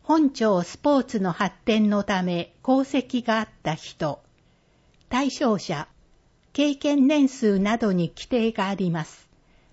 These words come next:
詳しくは障害学習課へお問い合わせください。推薦締め切り、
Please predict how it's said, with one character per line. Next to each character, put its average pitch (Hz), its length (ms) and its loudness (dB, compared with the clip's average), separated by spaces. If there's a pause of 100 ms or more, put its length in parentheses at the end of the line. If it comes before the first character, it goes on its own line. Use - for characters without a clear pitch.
(220)
詳 247 240 0
し - 140 -14
く 196 160 -2
は 175 240 -2
障 277 340 0
害 285 180 0
学 - 300 -8
習 277 300 -2
課 196 180 -4
へ 160 320 -4
お 175 100 0
問 214 280 0
い 214 40 0
合 202 100 -2
わ 202 120 -4
せ - 160 -4
く 196 160 -4
だ 180 140 -2
さ 170 240 -4
い。 151 180 -8 (920)
推 285 300 -2
薦 269 300 2
締 254 180 0
め 208 140 0
切 165 220 -4
り、 147 220 -8